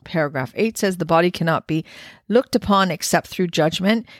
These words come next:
To see the body is the sign that you lack vision and have denied the means the Holy Spirit offers you to serve his purpose.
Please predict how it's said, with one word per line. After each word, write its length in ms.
To 100
see 200
the 100
body 400
is 120
the 80
sign 360
that 120
you 140
lack 300
vision 440
and 180
have 280
denied 600
the 80
means 420
the 100
Holy 220
Spirit 340
offers 400
you 140
to 160
serve 320
his 160
purpose. 500